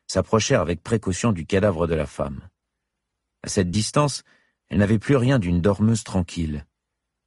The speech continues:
Ses vêtements, en lambeaux, laissaient apparaître de profondes marques de morsure.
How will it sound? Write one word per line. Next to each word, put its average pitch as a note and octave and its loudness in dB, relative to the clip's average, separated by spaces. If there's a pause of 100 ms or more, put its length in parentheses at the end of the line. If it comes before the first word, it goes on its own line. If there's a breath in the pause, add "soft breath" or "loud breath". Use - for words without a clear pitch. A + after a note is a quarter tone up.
(280)
Ses - -2
vêtements, A2+ 2 (300)
en E2 -2
lambeaux, G2 2 (480)
laissaient - 0
apparaître A2+ 2
de F2 0
profondes A2+ 0
marques A2 2
de F2 2
morsure. E2 -2